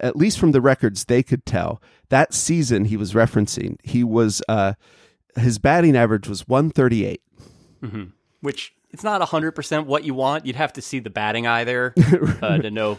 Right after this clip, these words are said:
Speaker 2: if you, if you're gonna use modern analytics
Speaker 1: <laughs> Right,
Speaker 2: to,
Speaker 1: right,
Speaker 2: to
Speaker 1: right.
Speaker 2: try to ascertain his value.
Speaker 1: <laughs> Right. And he played first base, I guess, and they s-, everyone says he was a decent fielder. But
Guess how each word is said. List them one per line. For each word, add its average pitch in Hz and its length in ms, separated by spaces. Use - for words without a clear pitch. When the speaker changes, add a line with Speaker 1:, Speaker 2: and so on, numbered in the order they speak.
Speaker 2:
if 165 200
you, 165 200
if 202 100
you're 165 100
gonna 160 160
use 156 200
modern 120 340
analytics 107 760
Speaker 1:
<laughs> 135 140
Right, - 160
Speaker 2:
to, 165 180
Speaker 1:
right, 131 140
Speaker 2:
to - 80
Speaker 1:
right. 143 100
Speaker 2:
try 117 160
to 113 180
ascertain 107 480
his - 120
value. 240 720
Speaker 1:
<laughs> - 0
Right. 143 340
And 147 80
he 147 60
played 202 300
first 180 260
base, 117 260
I 107 120
guess, 90 260
and 101 160
they 101 60
s-, - 180
everyone 110 360
says 104 160
he 101 60
was 107 140
a 95 60
decent - 320
fielder. 107 340
But - 180